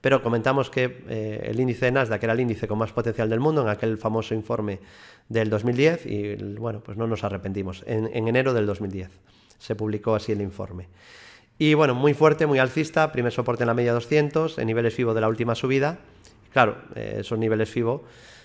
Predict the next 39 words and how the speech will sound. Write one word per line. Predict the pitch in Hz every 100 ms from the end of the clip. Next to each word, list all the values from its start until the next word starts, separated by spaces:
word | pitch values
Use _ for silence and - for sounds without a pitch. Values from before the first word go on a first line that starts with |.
| _ -
pues | 110 104
no | 117
están, | 104 120 107 101 98 101
no | 117
están | 113 127 113
muy | 110
cerca | 98 117 98 104
ahora, | 113 98
¿no? | 110 139 -
Si | -
medimos | 101 104 107 104
la | 107
última | 107 107 110 107 104 104 104
subida, | - 123 120 135
vamos | 107 104 101
midiendo | 110 117 113 120 131 - - _
el | 110
sesenta | 101 107 107 101
y | 104
uno | 110
ocho, | 110 113
pues | 120 101
ya |
veis | 101 101
que | -
está | -
lejísimos, | 101 92 110 - 92 98
¿no? | 117
Pero | 101
incluso | 98 104 98
el | 98
treinta | 98 98 101
y |
ocho | 95 110
dos | 110
todavía | 117 110 107
no | 95
está | - 90
cerca. | 107 98 -